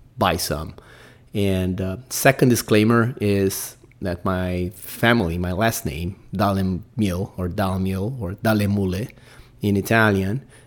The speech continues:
means the one who came from the mule, and literally, right, the one from the mule or off the mule, because it's from a very, very little sixty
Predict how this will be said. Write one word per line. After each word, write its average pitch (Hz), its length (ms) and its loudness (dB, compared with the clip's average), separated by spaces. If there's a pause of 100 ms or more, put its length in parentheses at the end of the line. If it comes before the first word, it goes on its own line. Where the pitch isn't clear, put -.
(120)
means 110 260 2
the 110 140 4
one 110 260 4
who 104 240 2 (160)
came 104 300 2
from 101 300 0
the 98 100 2
mule, 101 580 2 (640)
and 104 880 0 (120)
literally, 92 640 6 (320)
right, 98 340 -2
the 98 80 0
one 104 220 2
from 110 360 4
the 104 60 4
mule 98 280 2
or 95 280 0
off 107 260 4
the 95 80 2
mule, 95 340 0 (720)
because 127 400 6
it's 131 220 6
from 120 500 6
a 117 320 6
very, 117 400 8
very 110 340 6
little 104 600 4 (200)
sixty 104 840 0